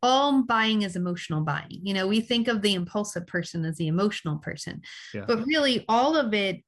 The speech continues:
Speaker 1: is an emotional choice because, um, even with, with the logic, it's still that there's some sort of emotion that, that made you buy that particular thing.
Speaker 2: Right.
Speaker 1: You, when you go to the soda aisle, let's say, um,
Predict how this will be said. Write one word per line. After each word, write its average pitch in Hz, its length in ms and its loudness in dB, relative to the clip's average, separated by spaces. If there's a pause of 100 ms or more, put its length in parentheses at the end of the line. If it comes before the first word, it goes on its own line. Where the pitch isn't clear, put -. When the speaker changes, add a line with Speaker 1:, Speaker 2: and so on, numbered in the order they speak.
Speaker 1:
is 233 240 0
an 226 120 2
emotional 202 960 -2
choice 196 840 -2
because, 208 640 -2 (460)
um, 196 480 0 (600)
even 294 300 4
with, 262 240 2
with 240 240 0
the 220 80 0
logic, 214 520 0
it's 220 200 -4
still 247 240 0
that 240 160 0
there's 208 240 -2
some 254 200 0
sort 262 220 -2
of 220 60 0
emotion 202 580 -2
that, 170 200 0 (320)
that 185 180 -2
made 214 460 4
you 208 100 0
buy 185 340 2
that 175 260 -2
particular 160 560 -8 (100)
thing. 156 260 -6 (300)
Speaker 2:
Right. 214 100 2 (140)
Speaker 1:
You, - 60 -20 (260)
when 226 280 4
you 233 120 4
go 226 180 2
to 240 140 4
the 214 320 2
soda 214 360 0
aisle, 170 300 -2
let's 170 260 -6
say, 160 420 -2 (460)
um, 190 460 2